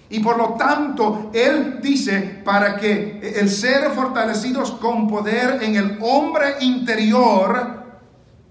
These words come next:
por su Espíritu. Por su Espíritu. Que la única manera que podemos recibir el vigor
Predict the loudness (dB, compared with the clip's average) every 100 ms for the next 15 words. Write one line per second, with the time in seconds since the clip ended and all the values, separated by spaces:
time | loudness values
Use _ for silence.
0 | -14 -2 0 0 -4 -8 -8 -8 -8 -12
1 | -14 -16 -14 -16 -20 -20 -20 _ _ -20
2 | _ -20 _ _ -20 -20 _ -20 -20 -20
3 | -20 -20 _ _ _ _ -4 -2 -4 -8
4 | -10 -12 -14 -20 -20 -20 -20 _ -20 _
5 | _ _ -20 -16 -2 2 2 2 0 0
6 | 0 0 0 0 0 -2 -2 -2 -2 -2
7 | -2 -4 -4 -2 0 -2 -4 -6 -2 0
8 | 0 -4 -4 2 2 2 0